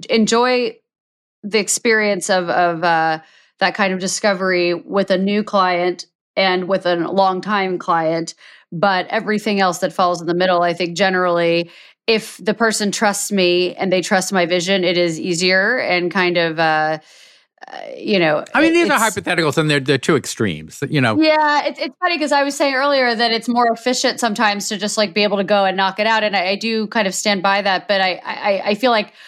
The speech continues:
Speaker 1: I can bring pieces to them for memo and kind of achieve the same thing than, like, taking them around to shop. So I think generally keeping the mystique and having somebody who's like, "You do you,"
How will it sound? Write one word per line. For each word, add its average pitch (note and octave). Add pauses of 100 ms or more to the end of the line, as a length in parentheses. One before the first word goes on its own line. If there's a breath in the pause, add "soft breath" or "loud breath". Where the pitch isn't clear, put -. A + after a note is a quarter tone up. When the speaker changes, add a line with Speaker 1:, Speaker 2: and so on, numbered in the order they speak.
(200 loud breath)
Speaker 1:
I A#3+
can A3+
bring G#3
pieces G#3+
to F#3+
them G3
for F3+
memo F3+
and E3+
kind F#3+
of F3
achieve F3
the F3+
same F3+
thing F3+
than, F3+
like, E3
taking F3
them E3+
around D#3+
to E3+
shop. F3
So F3+ (360 loud breath)
I D4+
think D4+
generally G3 (300 soft breath)
keeping G#3+
the G3
mystique F3 (100)
and F3+
having G3
somebody F#3+
who's F#3
like, F#3
"You A#3+
do A#3+
you," G3+